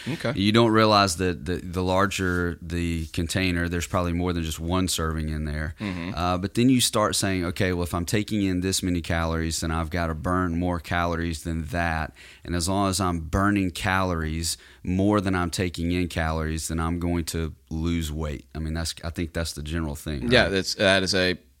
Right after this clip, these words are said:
Speaker 1: perfect answer for what I'm, uh, for what I'm looking for.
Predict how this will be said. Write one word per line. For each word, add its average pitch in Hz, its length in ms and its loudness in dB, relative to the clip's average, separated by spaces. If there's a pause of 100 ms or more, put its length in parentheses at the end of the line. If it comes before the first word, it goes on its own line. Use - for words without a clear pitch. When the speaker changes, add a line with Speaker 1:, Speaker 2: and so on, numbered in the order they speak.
(160)
Speaker 1:
perfect 107 420 2
answer 104 320 2
for 98 140 -2
what 95 200 2
I'm, 92 280 0
uh, 92 140 2
for 98 260 -6
what 98 260 0
I'm 90 180 0
looking 110 280 0
for. 90 400 0